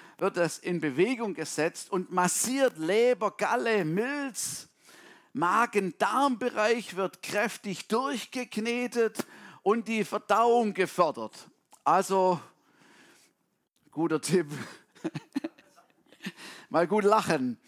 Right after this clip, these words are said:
So. Ah, weiter geht's. Der Puls wird beschleunigt und der Kreislauf angekurbelt.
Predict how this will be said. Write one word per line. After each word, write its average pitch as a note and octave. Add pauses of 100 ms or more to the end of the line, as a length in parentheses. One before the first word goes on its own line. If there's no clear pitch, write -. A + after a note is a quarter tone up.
(260)
So. A#2+ (840)
Ah, F3+
weiter A3
geht's. B2
Der F#3
Puls C#4+
wird A#3
beschleunigt F3+
und F#3
der E3+
Kreislauf G#3
angekurbelt. E3